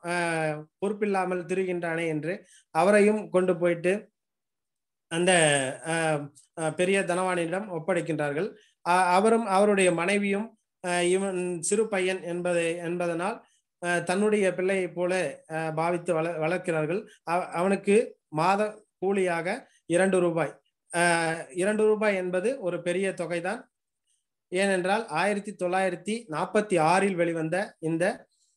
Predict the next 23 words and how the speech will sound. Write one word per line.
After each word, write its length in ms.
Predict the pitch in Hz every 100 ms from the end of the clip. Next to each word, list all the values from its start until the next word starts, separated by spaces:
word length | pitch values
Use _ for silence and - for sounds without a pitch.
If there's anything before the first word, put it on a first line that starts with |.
| _ 170
அ, 40 | 165 165 160 151 147 143
பொய்த்தேவு 460 | 185 185 196 180
என்ற 460 | 170 156 165 247 - _
காலகட்டத்தில், 760 | 160 185 180 156 156 151 175
பொய்த்தேவு 500 | 160 147 180 220 180
என்ற 260 | 175 165 160
நாவலினுடைய 580 | 156 170 175 165 160 151
காலகட்டத்தில், 720 | 151 170 160 156 156 202 277 - - _
அ, 40 | 160 160 156 151
ம், 400 | 147 165 160 160 165
ரூபாயினுடைய 580 | 196 202 190 175 165 151
மதிப்பு 360 | 156 165 208
மிக 180 | 175 151
குறைவு 440 | 156 156 147 147 _ _ _
என்பதை, 540 | 160 160 160 220 - _ _ _ _ 180
அ, 40 | 175 170 170 175
என்பதனால், 640 | 185 190 190 180 226 285
அ, 200 | 185 180
மிக 240 | 175 180 190
குறைவா-, 560 | 190 180 185 170 160
அதிகமான 540 | 151 160 202 202 190 196
சம்பளம் 420 | 170 170 170 160
என்று 400 | 147 175 247